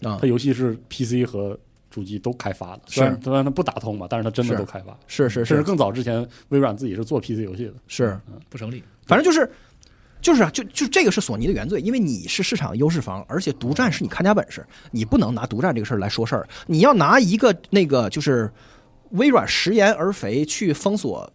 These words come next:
Speaker 1: 那个，
Speaker 3: 嗯。
Speaker 1: 这个，这个索尼的例子出来，这个例子必须得有能跟C O D类比的东西才行，而不是就是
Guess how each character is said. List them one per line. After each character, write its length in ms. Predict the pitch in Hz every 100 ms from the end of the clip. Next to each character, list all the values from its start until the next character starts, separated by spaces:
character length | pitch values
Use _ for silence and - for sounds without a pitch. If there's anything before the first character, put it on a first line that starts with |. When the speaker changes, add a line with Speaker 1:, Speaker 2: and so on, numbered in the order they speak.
| _
Speaker 1:
那 200 | 143 139
个， 280 | 117 110 98 90
Speaker 3:
嗯。 80 | 92 - - _ -
Speaker 1:
这 120 | 147
个， 120 | 127
这 140 | 117
个 240 | 127 120 117
索 240 | - 123
尼 240 | 104 101 139
的 160 | 160
例 180 | 143 202
子 80 | 123
出 180 | - 143
来， 220 | 90 - -
这 120 | 127 226
个 40 |
例 120 | 240
子 80 | 190
必 120 | -
须 140 | 208 233
得 120 | 160
有 220 | 185 82 -
能 180 | 147
跟 120 | 190 196
C 240 | - 208
O 100 | 214
D 240 | 208 294
类 240 | 147 156 131
比 240 | 117 85
的 100 | 98
东 220 | 113 98
西 60 | 104
才 180 | - 80
行， 180 | - - 107 101
而 120 | 190
不 160 | 175
是 80 | 190
就 160 | 208 220
是 140 | -